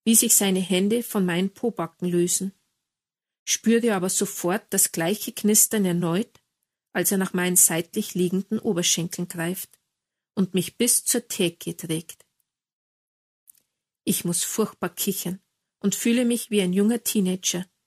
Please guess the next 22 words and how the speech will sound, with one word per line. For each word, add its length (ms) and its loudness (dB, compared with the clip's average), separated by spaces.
der 120 -2
zwischen 380 0
verschiedensten 720 2
Gefühlswellen 840 0
hin 360 4
und 180 0
her 220 -2
gespült 600 -4
wird. 180 -8
Nachdem 340 2
Ricardo 480 0
mich 240 0
auf 160 -4
einen 240 0
Barhocker 560 -4
abgesetzt 680 0
hat, 240 -6
dreht 220 4
er 60 4
sich 260 0
zu 160 2
mir 380 2